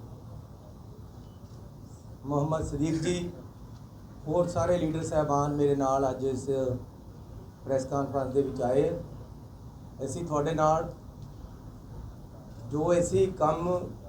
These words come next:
ਦਲਿਤ ਵਰਗ ਵਾਸਤੇ ਜਾਂ ਇਹਨਾਂ ਨਾਲ ਸੰਬੰਧਿਤ ਸ਼ੁਰੂ ਕੀਤੇ ਸੀ, ਉਹਨਾਂ ਦੀ ਗੱਲ ਕਰਨੀ ਹੈ,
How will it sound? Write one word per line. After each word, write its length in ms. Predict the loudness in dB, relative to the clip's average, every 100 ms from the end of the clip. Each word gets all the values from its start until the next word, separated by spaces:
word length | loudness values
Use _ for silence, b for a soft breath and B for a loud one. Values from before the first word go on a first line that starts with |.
| -14 -14 -14 -14 -14 -4
ਦਲਿਤ 320 | 0 2 2
ਵਰਗ 300 | 2 2 2
ਵਾਸਤੇ 540 | 2 4 2 0 0 0 0 0
ਜਾਂ 480 | 4 6 8 6 2 -8 -14 -16 -16 -16 -16 -16 -16 -16 -16 -14 -4
ਇਹਨਾਂ 200 | 2 4
ਨਾਲ 160 | 4 2
ਸੰਬੰਧਿਤ 440 | 0 0 2 2
ਸ਼ੁਰੂ 260 | 2 0 0
ਕੀਤੇ 320 | -2 -2 -2
ਸੀ, 160 | -2 0
ਉਹਨਾਂ 200 | 2 2
ਦੀ 120 | 2
ਗੱਲ 160 | 0
ਕਰਨੀ 360 | 2 0 2
ਹੈ, 60 | 2